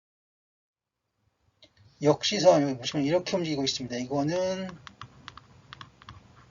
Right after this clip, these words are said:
매수 단계입니다.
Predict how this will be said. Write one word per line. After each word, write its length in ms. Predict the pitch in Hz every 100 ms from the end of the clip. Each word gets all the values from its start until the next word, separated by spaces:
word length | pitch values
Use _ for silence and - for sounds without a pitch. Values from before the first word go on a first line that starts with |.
| - - - - - - - - - - - - - - - - - - - - - -
매수 260 | 131 -
단계입니다. 720 | 208 196 175 135 117 104 107